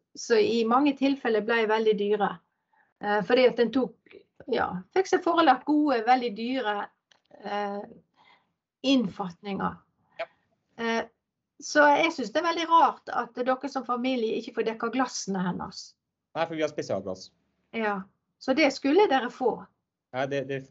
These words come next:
Speaker 2: det får vi ikke. Vi har jo, det, igjen, det går, det er jo så går jo Nav.
Speaker 1: Ja,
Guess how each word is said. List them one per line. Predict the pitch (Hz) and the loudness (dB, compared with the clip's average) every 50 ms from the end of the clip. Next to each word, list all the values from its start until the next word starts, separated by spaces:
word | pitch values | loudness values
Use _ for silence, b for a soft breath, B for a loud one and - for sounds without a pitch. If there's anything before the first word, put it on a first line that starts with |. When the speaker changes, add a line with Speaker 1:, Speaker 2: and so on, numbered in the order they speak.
| - - | -12 -8
Speaker 2:
det | 143 135 135 | -8 -8 -6
får | - - 104 90 90 | -6 -6 -6 -6 -6
vi | 82 | -10
ikke. | - - 113 120 | -8 -6 -4 -2
Vi | 127 120 | 0 2
har | 117 110 101 | 2 2 2
jo, | 104 107 104 107 | 2 0 -2 -4
det, | 113 123 131 - - | -2 0 0 0 2
igjen, | 175 160 147 139 139 131 | 2 2 4 4 4 2
det | 135 131 | 2 2
går, | 135 123 113 110 _ _ _ | 2 0 -2 -2 _ _ _
det | 113 - - 135 | -16 -2 2 2
er | 127 120 | 2 2
jo | 117 | 4
så | 143 143 | 4 4
går | 127 117 110 | 4 4 0
jo | 110 - - _ - | -2 -4 -14 _ -8
Nav. | 104 101 104 104 104 - | -4 -4 -4 -4 -6 -16
Speaker 1:
Ja, | 247 - - | -14 -12 -10